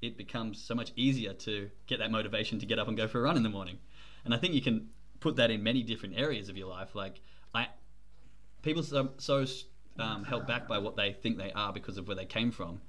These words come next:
But as they change and they grow as a human, and as you progress and things move on and things happen, people are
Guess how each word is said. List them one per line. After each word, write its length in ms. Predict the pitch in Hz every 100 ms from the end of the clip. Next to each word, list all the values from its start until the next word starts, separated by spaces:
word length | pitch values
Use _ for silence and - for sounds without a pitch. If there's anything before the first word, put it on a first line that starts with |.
| - - -
But 100 | -
as 80 | 123
they 100 | 135
change 340 | 113 127 139 131
and 100 | 110
they 60 |
grow 280 | 98 110 120
as 80 | 104
a 40 |
human, 380 | 101 120 135 110
and 80 | 101
as 80 | 104
you 60 | 104
progress 480 | 95 104 120 123
and 320 | 101 98 95 -
things 240 | 117 120
move 260 | 107 110 107
on 200 | 113 123
and 220 | 101 101 - -
things 200 | 120 117
happen, 420 | - 170 98 95 - - - - -
people 260 | 131 127
are 60 | 117